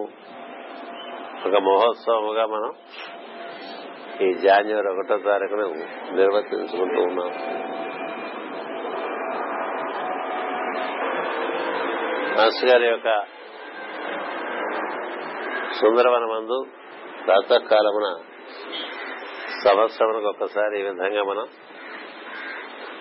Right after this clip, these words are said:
ఈ ప్రార్థన నిర్వర్తించుకుంటూ ఉన్నాం. వారి ఆశీర్వ-, ఆశీర్వచన బలంతో,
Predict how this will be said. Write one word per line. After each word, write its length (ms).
ఈ 120
ప్రార్థన 800
నిర్వర్తించుకుంటూ 920
ఉన్నాం. 260
వారి 380
ఆశీర్వ-, 840
ఆశీర్వచన 560
బలంతో, 460